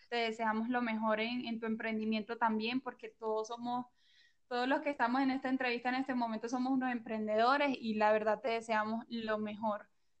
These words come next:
lo mejor en este camino, siempre apoyándote y gracias por tu apoyo también.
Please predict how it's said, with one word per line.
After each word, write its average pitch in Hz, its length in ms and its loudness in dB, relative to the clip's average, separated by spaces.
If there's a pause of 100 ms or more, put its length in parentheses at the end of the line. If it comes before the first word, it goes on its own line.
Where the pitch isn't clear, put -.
lo 220 240 0
mejor 220 400 2
en 233 120 -2
este 240 240 -4
camino, 294 680 2 (300)
siempre 240 360 4
apoyándote 254 800 4
y 220 160 -8
gracias 226 460 0
por 226 220 -2 (120)
tu 220 80 0
apoyo 214 340 -2
también. - 420 -10